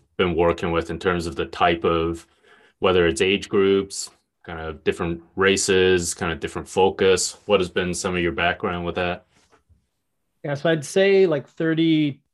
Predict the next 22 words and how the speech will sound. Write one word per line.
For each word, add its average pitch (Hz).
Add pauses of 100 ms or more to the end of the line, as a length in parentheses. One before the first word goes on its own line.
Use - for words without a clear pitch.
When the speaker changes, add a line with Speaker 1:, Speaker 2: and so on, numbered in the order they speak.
Speaker 2:
like, 143
don't, 135
I 120
keep 117
getting 127
older. 123
So 123
thirty, 156
thirty-three 147
years 139
ago, 131
we'll 135
just 135
use 135
a 123
range. 123
<clears throat> -
I 147
actually 139
started 139
coaching. 143 (960)
Um, 135